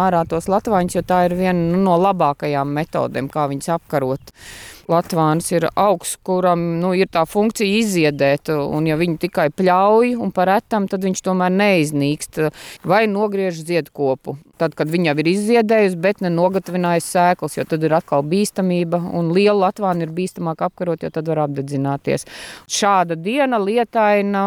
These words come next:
mazlietiņ šī ir vispiemērotākā, cimdi rokā, vislabākais gumijas divu kārtu.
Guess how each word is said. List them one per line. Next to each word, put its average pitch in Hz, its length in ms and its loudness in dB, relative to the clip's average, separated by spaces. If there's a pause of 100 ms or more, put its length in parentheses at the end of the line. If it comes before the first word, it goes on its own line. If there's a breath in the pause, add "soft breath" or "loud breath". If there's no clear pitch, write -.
(160)
mazlietiņ 180 720 -2
šī 190 220 -4
ir 170 100 -6
vispiemērotākā, 160 1120 0
cimdi 180 420 0
rokā, 220 380 4 (180)
vislabākais 170 800 -2
gumijas 202 460 0
divu 185 320 0
kārtu. 196 560 2